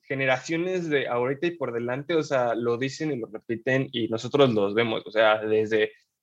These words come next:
desde las fotos de los viajes, de las playitas, de las, no sé,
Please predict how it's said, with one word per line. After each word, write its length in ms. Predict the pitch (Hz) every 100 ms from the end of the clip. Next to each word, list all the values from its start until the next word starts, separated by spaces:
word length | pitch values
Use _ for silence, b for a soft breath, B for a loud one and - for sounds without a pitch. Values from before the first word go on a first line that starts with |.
| _
desde 260 | 120 123 123
las 200 | 120 117
fotos 260 | 151 156 156
de 80 |
los 200 | 123 110 113
viajes, 460 | 120 120 139 123
de 80 | 117
las 180 | 107 101
playitas, 1080 | - 104 104 113 - 120 117 117 117 110 110
de 600 | 107 104 101 101 98 -
las, 680 | 104 104 101 101 - - -
no 120 | 110
sé, 420 | 104 110 101 95